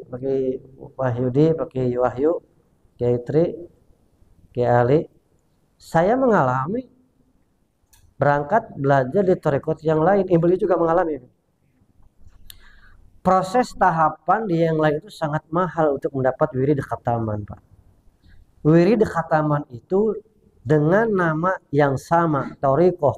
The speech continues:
Qadiriyah wan Naqsyabandiyah, tapi mursyidnya berbeda. Itu untuk mengambil talqin saja tidak mudah. Satu,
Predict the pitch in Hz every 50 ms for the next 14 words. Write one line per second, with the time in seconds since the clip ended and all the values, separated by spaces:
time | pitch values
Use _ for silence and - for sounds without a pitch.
0 | _ _ - 175 165 151 147 135 123 117 139 165 160 151 135 147 190 185 165 156
1 | 147 123 - - _ - _ _ _ - 127 120 127 143 151 165 175 175 160 151
2 | 147 139 135 147 147 - _ - - - - 131 135 123 117 120 123 123 135 151
3 | 165 147 131 120 127 135 - - _ _ _ _ _ _ _ _ _ _ _ -
4 | 139 131 - - 139 143 139 139 139 139 - - 196 226 208 190 180 170 160 139
5 | 139 135 123 123 120 110 101 104 104 104 110 127 160 208 196 _ _ _ _ _
6 | _ _ _ _ _ _ _ _ _ _ - 208 208 202 208 208 214 202 196 196
7 | 185 170 - 180 - - 165 156 160 160 160 151 156 156 151 151 151 147 147 147
8 | - 156 143 - - 143 139 175 175 - 147 123 123 113 120 127 135 131 117 113
9 | 117 104 101 - - - _ _ _ _ _ _ _ - _ _ _ _ _ -
10 | - 127 123 - - 139 127 123 120 -